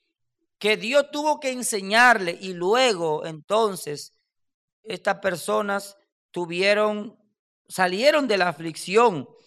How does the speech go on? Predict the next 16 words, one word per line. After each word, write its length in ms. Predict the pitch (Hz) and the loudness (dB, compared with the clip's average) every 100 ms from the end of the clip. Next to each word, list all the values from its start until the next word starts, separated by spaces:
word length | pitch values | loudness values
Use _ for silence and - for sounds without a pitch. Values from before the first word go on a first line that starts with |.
| _ _ _ - | _ _ _ -4
Tenemos 640 | 196 254 311 294 262 - | -2 0 4 4 4 2
a 120 | 214 | 4
Abraham 520 | 214 214 202 233 294 294 | 6 8 8 10 8 6
como 320 | 247 226 202 | 2 4 2
ejemplo. 680 | 160 196 240 180 151 131 - _ - | 4 4 4 2 -8 -10 -12 _ 4
Abraham 680 | 165 202 202 247 302 294 233 | 4 6 6 8 8 4 0
cuando 340 | 233 220 214 | -2 0 -2
iba 280 | 233 294 294 | -2 4 4
a 40 | |
sacrificar 640 | 262 240 220 202 185 220 233 | 4 0 -2 -4 2 6 8
a 80 | |
Isaac, 580 | 247 233 185 175 165 139 - _ _ _ _ _ _ _ _ _ _ _ _ _ _ _ | 6 4 8 10 10 6 -2 _ _ _ _ _ _ _ _ _ _ _ _ _ _ _
mediante 720 | 156 190 202 220 220 220 214 | -4 -2 4 4 4 -2 -2
una 640 | 220 269 311 311 277 - _ _ | -2 -4 0 2 0 -6 _ _
declaración 1200 | - 175 220 226 220 208 196 - 220 254 262 262 262 | -8 -6 -4 0 2 2 0 -4 0 4 4 2 -4
oída, 760 | 196 196 233 190 143 127 | -2 -2 -2 0 2 0